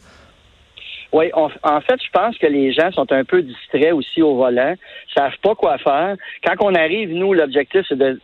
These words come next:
traverser l'intersection de façon sécuritaire pour pas créer d'accident, pas frapper de piétons, mais faut traverser. Donc, ce qu'on demande aux citoyens,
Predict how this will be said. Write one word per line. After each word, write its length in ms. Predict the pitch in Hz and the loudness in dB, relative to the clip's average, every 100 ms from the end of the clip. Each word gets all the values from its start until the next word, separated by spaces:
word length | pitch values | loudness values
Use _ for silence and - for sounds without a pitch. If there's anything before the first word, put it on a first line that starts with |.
| - | -2
traverser 440 | 143 139 135 - | 0 0 -2 0
l'intersection 800 | 160 143 139 123 131 - 151 160 | 0 2 -2 0 -4 0 0 2
de 100 | 139 | 2
façon 300 | 131 127 151 | 0 0 -2
sécuritaire 600 | - 151 131 151 147 147 | -2 -2 0 0 0 -2
pour 100 | 135 | -4
pas 180 | - 165 | -2 -2
créer 360 | - 139 160 156 | -2 0 2 2
d'accident, 560 | 131 - - 135 156 180 - - | 0 -4 -4 0 0 -2 -16 -8
pas 120 | - 151 | -2 0
frapper 340 | 160 147 160 | 0 0 0
de 40 | |
piétons, 400 | - 143 131 170 | 0 0 2 0
mais 220 | 190 147 139 - - - - | 0 0 -2 -8 -20 -18 -2
faut 140 | 190 | 0
traverser. 580 | 180 160 139 135 - 139 | 2 0 0 -2 -2 -2
Donc, 320 | 123 139 139 | 2 0 0
ce 80 | - | -4
qu'on 180 | - 156 | -2 0
demande 380 | 147 147 175 190 | 2 0 0 -2
aux 80 | |
citoyens, 480 | 143 - 147 139 170 | -4 -2 0 2 0